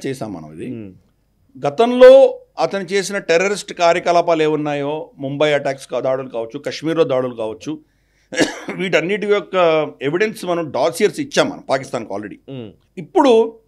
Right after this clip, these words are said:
Speaker 1: టెర్రరిస్ట్, టెర్రరిస్ట్ యాక్టివిటీ రిలేటెడ్ కాదు, మనీ లాండరింగ్ కేసు మీద మనం అతన్ని ఎక్స్‌ట్రాడేట్ చేయమని అడగడం జరిగింది మనం. మనీ లాండరింగ్ కేసు. కాబట్టి టెర్రరిజం కేసు కాకుండా మనీ లాండరింగ్లో వెళ్తున్నాం మనం. అంటే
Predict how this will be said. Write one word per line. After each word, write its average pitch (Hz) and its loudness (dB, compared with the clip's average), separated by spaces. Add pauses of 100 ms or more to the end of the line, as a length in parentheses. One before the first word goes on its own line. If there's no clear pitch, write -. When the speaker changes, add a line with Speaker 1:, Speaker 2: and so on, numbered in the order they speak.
(440)
Speaker 1:
టెర్రరిస్ట్, 226 2
టెర్రరిస్ట్ 220 2
యాక్టివిటీ 214 0
రిలేటెడ్ 185 -4
కాదు, 104 -8 (720)
మనీ 254 2
లాండరింగ్ 269 2
కేసు 220 2
మీద 214 -2
మనం 190 -2
అతన్ని 156 -4
ఎక్స్‌ట్రాడేట్ 160 -4
చేయమని 139 -4
అడగడం 117 -10
జరిగింది 78 -16
మనం. - -20 (1040)
మనీ 247 2
లాండరింగ్ 208 4
కేసు. - -20 (840)
కాబట్టి 254 0 (100)
టెర్రరిజం 269 4
కేసు 240 2
కాకుండా 226 0
మనీ 240 2
లాండరింగ్లో 247 4
వెళ్తున్నాం 127 -6
మనం. 73 -20
అంటే 359 -8